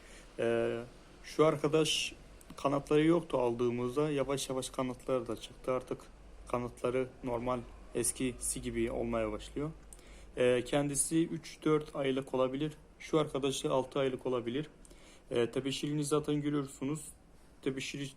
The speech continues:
şu kadardı. Bayağı yediler. Şu an şuraya kadar getirdiler. Dişleri de keskin. Ee, dediğimiz gibi ikisi de erkek. Herhangi bir dişi almayı da düşünüyoruz sonrası için.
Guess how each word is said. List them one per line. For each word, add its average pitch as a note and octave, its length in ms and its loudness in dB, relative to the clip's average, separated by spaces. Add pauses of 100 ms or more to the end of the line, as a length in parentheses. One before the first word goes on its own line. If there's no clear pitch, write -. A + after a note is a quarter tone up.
(160)
şu - 220 -14
kadardı. B2+ 600 0
Bayağı C3+ 280 6
yediler. A2+ 420 0 (320)
Şu - 260 -2
an C3+ 140 -2
şuraya C3+ 400 -2
kadar A2 200 -2
getirdiler. B2 560 -2 (720)
Dişleri C#3 440 -2
de C#3 320 2
keskin. D3 580 0 (640)
Ee, G#2+ 540 2 (460)
dediğimiz C#3 460 0
gibi B2+ 240 -2
ikisi - 320 -4
de D3 60 4
erkek. C3+ 500 0
Herhangi C3 300 -2
bir C3 120 -8
dişi - 260 -6
almayı B2+ 320 -2
da B2+ 140 -2
düşünüyoruz - 440 -8
sonrası A2+ 420 -6
için. D#3+ 340 -6